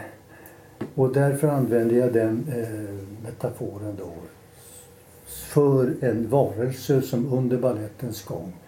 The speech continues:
kravlar omkring och snubblas på, men aldrig ses. Förrän hon på slutet brer ut sina vingar, om jag får kalla det för det.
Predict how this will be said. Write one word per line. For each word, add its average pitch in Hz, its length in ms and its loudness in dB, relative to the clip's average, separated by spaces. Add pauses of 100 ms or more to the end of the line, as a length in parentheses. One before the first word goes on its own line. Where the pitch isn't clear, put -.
(220)
kravlar 131 480 2
omkring 165 520 0 (440)
och 120 120 0
snubblas 160 680 0
på, 90 300 -6 (160)
men 135 220 -2
aldrig 139 380 0
ses. - 580 -4 (1600)
Förrän 117 400 2
hon 120 140 -8
på 135 120 -6
slutet 110 760 -4 (2750)
brer 131 300 2
ut 101 260 -4
sina 135 220 0
vingar, 143 500 4
om 113 120 -2
jag 110 100 -8
får - 80 -12
kalla - 260 -6
det - 60 -16
för - 140 -20
det. - 140 -16